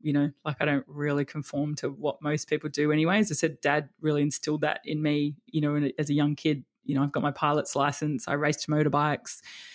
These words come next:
You know, I did all different things that girls never did, like, growing up. Um,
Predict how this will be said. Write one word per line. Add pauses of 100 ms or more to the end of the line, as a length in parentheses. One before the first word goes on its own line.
(240)
You
know,
I
did
all (180)
different
things
that
girls
never
did,
like, (100)
growing
up. (100)
Um,